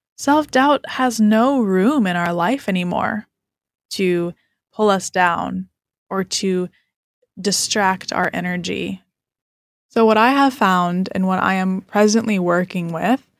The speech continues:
are releasing expectations of reality, of what I have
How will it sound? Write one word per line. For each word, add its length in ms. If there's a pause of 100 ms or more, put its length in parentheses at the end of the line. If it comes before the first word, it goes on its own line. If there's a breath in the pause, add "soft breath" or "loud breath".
(380)
are 520 (800)
releasing 540
expectations 1300 (160)
of 200
reality, 600 (180)
of 160
what 100
I 80
have 380